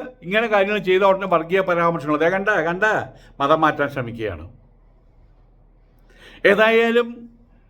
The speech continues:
ആഘോഷങ്ങൾ നല്ലതിന് വേണ്ടിയിട്ടായിരിക്കണമല്ലോ.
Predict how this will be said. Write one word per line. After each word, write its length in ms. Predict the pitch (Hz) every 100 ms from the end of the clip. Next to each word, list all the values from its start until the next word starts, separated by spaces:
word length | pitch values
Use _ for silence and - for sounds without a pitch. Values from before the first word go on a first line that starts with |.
| _ _ _ _ _ _ _ _ _ _ _ - 143 180
ആഘോഷങ്ങൾ 560 | 196 220 240 240 247 240
നല്ലതിന് 340 | 190 185 226 240
വേണ്ടിയിട്ടായിരിക്കണമല്ലോ. 960 | 240 240 240 226 233 233 233 226 196